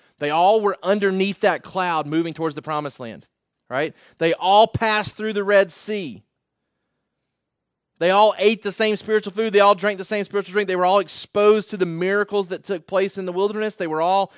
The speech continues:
gifted, uh, food and drink to sustain them. Nevertheless, with most of them, God was not pleased, for they were overthrown in the wilderness. Despite having all the same advantages,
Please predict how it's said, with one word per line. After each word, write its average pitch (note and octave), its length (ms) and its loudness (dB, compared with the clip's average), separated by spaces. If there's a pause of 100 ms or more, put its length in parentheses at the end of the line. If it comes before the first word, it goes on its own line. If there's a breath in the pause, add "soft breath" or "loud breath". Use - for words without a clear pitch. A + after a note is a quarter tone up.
(440 loud breath)
gifted, G3+ 680 4 (340 soft breath)
uh, D#3 240 -2
food G#3+ 380 -2
and F#3 180 0
drink F3+ 360 -4
to F#3+ 100 -10
sustain F#3+ 640 -6
them. G#3 320 -4 (1300)
Nevertheless, F3+ 760 0
with E3 100 -8
most F3+ 240 0
of E3+ 60 -12
them, E3 100 -4
God D#3 240 -2
was D#3 140 -8
not D#3+ 180 -4
pleased, G3 300 -4
for E3 60 -8
they D3 100 -2
were C#3 100 -6
overthrown D#3+ 640 -6
in D3+ 280 -10
the D3 100 -6
wilderness. C#3 580 -6
Despite F#3 600 -4
having F3 320 -6
all E3+ 240 0
the F#3+ 80 -6
same F3+ 280 -6
advantages, D#3 600 -6